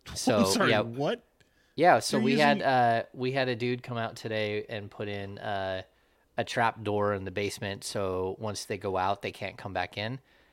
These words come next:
Speaker 2: Uh, and they always go out. They all leave every night and go and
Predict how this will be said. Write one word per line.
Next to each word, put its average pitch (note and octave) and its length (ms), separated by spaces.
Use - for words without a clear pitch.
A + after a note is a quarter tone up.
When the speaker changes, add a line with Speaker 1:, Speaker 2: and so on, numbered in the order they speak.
Speaker 2:
Uh, F2+ 300
and A#2 160
they A#2+ 120
always A2 280
go F#2+ 180
out. D#2+ 280
They F#2 140
all F2+ 300
leave F2 600
every F#2+ 240
night E2+ 440
and F2 280
go E2+ 260
and E2+ 260